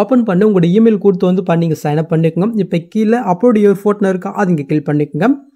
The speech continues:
So இப்போ இந்த பிளஸ் சைன் கொடுத்து இப்போ வந்து பார்த்தீங்கன்னாக்கா நாம எடிட் பண்ண வேண்டிய அந்த பிக் வந்து பண்ண just நாம செலக்ட் பண்ணிக்கலாம். ஒரு few செகண்ட் வெயிட் பண்ணுங்க. ஆட்டோமேட்டிக்காக வந்து பண்ண அதுவே பேக்ரவுண்ட் ரிமூவ் பண்ணி கொடுத்துரும். ஓகே, இப்போ கீழே டவுன் இருக்கு அது கொடுத்து வந்து பண்ணுங்க டவுன் பண்ணிக்கணும். இதே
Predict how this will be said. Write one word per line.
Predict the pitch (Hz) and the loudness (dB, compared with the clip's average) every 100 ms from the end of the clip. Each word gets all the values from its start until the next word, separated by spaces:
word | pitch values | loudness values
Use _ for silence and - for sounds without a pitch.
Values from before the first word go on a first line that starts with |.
| _ - | _ 0
So | 226 214 | 2 2
இப்போ | 233 254 | 0 2
இந்த | 208 185 | 2 0
பிளஸ் | 202 190 | -2 2
சைன் | 240 196 | 0 2
கொடுத்து | 170 175 262 233 | 0 0 0 -2
இப்போ | 226 220 | 0 0
வந்து | 214 233 | 2 0
பார்த்தீங்கன்னாக்கா | 196 170 165 254 240 190 | 0 2 0 0 0 2
நாம | 185 208 247 185 | 2 0 0 0
எடிட் | 190 226 | 0 0
பண்ண | 185 165 | 0 0
வேண்டிய | 175 277 208 | 0 -2 -2
அந்த | 175 170 | -4 -2
பிக் | 214 202 | -4 0
வந்து | 190 190 | 0 0
பண்ண | 190 180 180 | 0 -2 -2
just | 175 165 | -2 -2
நாம | 156 175 | 0 -2
செலக்ட் | 165 151 160 | 0 -2 0
பண்ணிக்கலாம். | 156 151 190 233 | -2 -2 -4 -2
ஒரு | 175 175 175 | 0 0 0
few | 294 - | 0 2
செகண்ட் | 208 208 185 | 2 2 0
வெயிட் | 175 180 | -2 -4
பண்ணுங்க. | 160 165 196 | -4 -2 -4
ஆட்டோமேட்டிக்காக | 202 214 190 196 185 | -2 -2 0 -2 -2
வந்து | 190 175 | 0 0
பண்ண | 175 160 | 0 -2
அதுவே | 165 180 151 | 0 -2 -2
பேக்ரவுண்ட் | 151 170 165 | -4 -2 0
ரிமூவ் | 160 165 | -2 -2
பண்ணி | 160 160 | -2 -2
கொடுத்துரும். | 160 151 240 269 - | -2 -4 -6 -6 -6
ஓகே, | 285 311 - - _ 220 | -6 -8 -12 -20 _ -6
இப்போ | 196 202 | -4 0
கீழே | 233 208 | 2 2
டவுன் | 202 208 202 | 2 2 2
இருக்கு | 190 160 | 0 -2
அது | 160 233 | -2 0
கொடுத்து | 247 226 185 | 0 2 0
வந்து | 214 | 0
பண்ணுங்க | 190 170 175 180 160 | 0 0 0 -2 0
டவுன் | 156 156 | 0 0
பண்ணிக்கணும். | 151 156 190 202 | -4 -4 -6 -2
இதே | 294 | 0